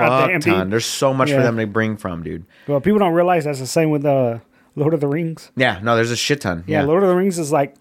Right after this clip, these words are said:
Speaker 1: three books out of fucking twenty-two.
Speaker 2: Yeah.
Speaker 1: Yeah. Yeah.
Speaker 2: And then you got, uh, what, you got the new Game of Thrones series come out, what, next month?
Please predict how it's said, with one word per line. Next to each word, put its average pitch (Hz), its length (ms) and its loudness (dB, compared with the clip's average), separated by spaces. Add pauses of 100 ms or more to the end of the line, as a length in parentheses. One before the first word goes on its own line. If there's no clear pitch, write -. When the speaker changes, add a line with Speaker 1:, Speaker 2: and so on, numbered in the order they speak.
Speaker 1:
three 170 180 2
books 165 480 -2
out 147 180 2
of 131 240 -4 (160)
fucking 139 220 -4
twenty-two. 160 500 0 (100)
Speaker 2:
Yeah. 110 180 -2 (1080)
Speaker 1:
Yeah. 156 180 -10 (720)
Yeah. 196 220 0 (600)
Speaker 2:
And 113 100 0
then 117 140 2
you 117 120 0
got, 117 280 0
uh, 101 580 2
what, 95 220 -2
you 101 60 -4
got 107 140 0
the 104 60 -6
new 101 120 0
Game 104 240 -2
of 101 60 -6
Thrones 104 540 -2
series - 720 -4
come 107 140 -2
out, 98 160 0
what, 92 120 0
next 104 200 -4
month? 247 360 -6